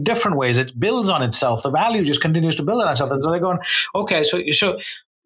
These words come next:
w-, we're going from a decade of, I'll say, experimentation and largely regional deployments to a decade of global multi-regional deployments, right? This is now where people are going,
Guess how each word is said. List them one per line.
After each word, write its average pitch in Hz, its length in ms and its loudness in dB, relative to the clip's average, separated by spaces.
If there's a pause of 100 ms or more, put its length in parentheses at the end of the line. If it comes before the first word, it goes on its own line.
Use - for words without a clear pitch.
(100)
w-, 143 240 -2
we're 165 160 0
going 196 500 0
from 170 380 -2
a 139 160 2
decade 151 580 0
of, 131 460 0
I'll 127 120 2
say, 139 360 0
experimentation 143 1900 2 (520)
and 120 200 4
largely 147 800 0
regional 165 920 2
deployments 117 760 2 (720)
to 151 180 0
a 139 180 2
decade 147 600 2
of 123 360 -2
global 135 920 0 (240)
multi-regional 135 1000 2
deployments, 110 760 0
right? 123 260 0
This 147 200 2
is 147 160 0
now 139 300 0
where 127 300 0
people 139 240 0
are 131 80 0
going, 127 220 0